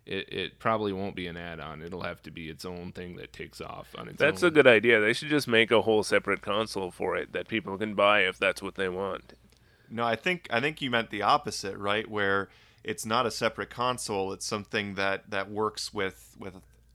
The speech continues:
Speaker 3: you know, all consoles or P Cs and everyth-,
Speaker 1: No.
Speaker 3: No?
Speaker 1: No,
Speaker 2: No.
Speaker 1: he was right.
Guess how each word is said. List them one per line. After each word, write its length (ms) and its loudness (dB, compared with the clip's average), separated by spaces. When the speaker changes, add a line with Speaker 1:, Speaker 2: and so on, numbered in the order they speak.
Speaker 3:
you 60 -10
know, 120 -6
all 300 2
consoles 800 -2
or 80 -10
P 220 -10
Cs 380 -8
and 120 -12
everyth-, 320 -4
Speaker 1:
No. 540 0
Speaker 3:
No? 320 -2
Speaker 1:
No, 380 -6
Speaker 2:
No. 340 4
Speaker 1:
he 60 -4
was 0 -
right. 260 -6